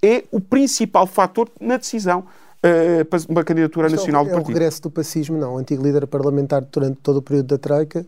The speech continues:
Speaker 2: e um vice-presidente de um, de uma parte desse período do partido, primeiro vice-presidente, aliás.
Speaker 1: Mas
Speaker 2: Eh,
Speaker 1: que, que,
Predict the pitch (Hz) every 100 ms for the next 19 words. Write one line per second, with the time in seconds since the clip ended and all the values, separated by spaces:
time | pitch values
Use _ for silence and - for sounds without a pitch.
0 | _ 147 139 135 139 - 147 135 135 143
1 | 139 - - - 131 135 147 - 139 131
2 | 139 139 139 - 143 - 143 143 135 135
3 | 143 156 143 135 131 139 127 - 139 127
4 | 127 123 127 123 123 - - _ - -
5 | - _ - 139 135 135 135 170 165 185